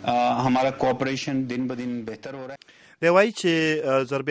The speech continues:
Speaker 2: عضب او بیا د هغې وروسته د پېښور د سکول، آ، د حملې وروسته، آ، د فوز نفري زیاته شوې ده، زیاته کړې شوې ده د افغانستان په پوله باندې. او دغلته چې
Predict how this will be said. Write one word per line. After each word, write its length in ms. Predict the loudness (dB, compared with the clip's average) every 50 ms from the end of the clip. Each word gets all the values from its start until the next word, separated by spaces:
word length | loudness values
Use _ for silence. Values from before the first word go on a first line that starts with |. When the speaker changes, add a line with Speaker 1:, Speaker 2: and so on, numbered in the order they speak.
| 0
Speaker 2:
عضب 360 | 2 2 2 2 0 -4 -4 -4
او 320 | -2 0 2 4 4 4
بیا 140 | 4 2 2
د 80 | 2
هغې 180 | 2 0 0 -2
وروسته 300 | -4 -4 -6 -6 -8 -8
د 40 | -8
پېښور 440 | -8 -8 -8 -8 -6 -6 -4 -4 -6
د 160 | -6 -10 -12
سکول، 260 | -12 -10 -10 -10 -8
آ، 380 | -8 -8 -10 -10 -8 -8 -6 -6
د 100 | -6 -8
حملې 380 | -10 -8 -10 -10 -8 -6 -6
وروسته، 420 | -6 -4 -6 -6 -8 -6 -6 -8 -8 _ _ -20 -20 -20 _ _ -12
آ، 200 | -8 -6 -6 -6
د 160 | -6 -8 -8
فوز 360 | -8 -4 0 2 2 2 2
نفري 340 | -2 -6 -6 -4 -4 -4 -2
زیاته 220 | 0 -2 -2 -2 -4
شوې 240 | -8 -6 -8 -6
ده، 300 | -4 -2 -2 -2 -4 -6 -10 -14
زیاته 240 | -10 -10 -8 -8 -8
کړې 140 | -10 -10 -10
شوې 260 | -8 -6 -6 -6 -4
ده 120 | -4 -4 -6
د 100 | -4 -6
افغانستان 600 | -8 -8 -8 -8 -8 -8 -10 -10 -12 -12 -12 -12
په 100 | -12 -14
پوله 240 | -10 -8 -6 -6 -4
باندې. 260 | -4 -6 -6 -6 -6
او 200 | -6 -6 -8 -8
دغلته 380 | -8 -8 -6 -6 -6 -8 -10 -16
چې 100 | -16